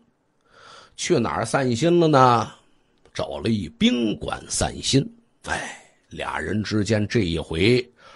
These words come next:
是彻底突破了底线。第一次发生关系之后啊，窦天明也懵了，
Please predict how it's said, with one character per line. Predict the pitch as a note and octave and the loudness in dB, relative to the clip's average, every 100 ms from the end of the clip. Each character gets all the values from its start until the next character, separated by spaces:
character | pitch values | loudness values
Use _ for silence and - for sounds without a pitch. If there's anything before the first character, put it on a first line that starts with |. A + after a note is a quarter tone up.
| - | -8
是 | - G2+ - | -4 -2 0
彻 | - C#4+ A3 A#2 | 4 8 8 8
底 | G2+ D2 C2+ | 4 -4 -6
突 | - D3 C#3+ | -4 0 0
破 | - A2+ | 2 -2
了 | C#2+ | -2
底 | C2+ - B1+ | -6 -12 -14
线。 | - F#3 F#3 _ _ _ _ _ _ - - - _ | -4 -2 -2 _ _ _ _ _ _ -20 -20 -20 _
第 | B3+ C4 | 4 6
一 | D#4 | 6
次 | B3+ - C#3+ | 6 2 0
发 | - G3 | 2 0
生 | G#3 G#3 | 2 2
关 | G#3+ A3+ | 4 4
系 | A3+ A3+ | 2 0
之 | - | 2
后 | A3 A#3 C4+ - | 4 6 6 4
啊， | - - _ _ _ _ - | -2 -14 _ _ _ _ 0
窦 | F#3 | 2
天 | C3 G3+ | 6 4
明 | F#3+ D3+ A3+ | 6 4 4
也 | - | 2
懵 | F2 G3 C4 | 4 2 2
了， | A#3+ - | -2 -4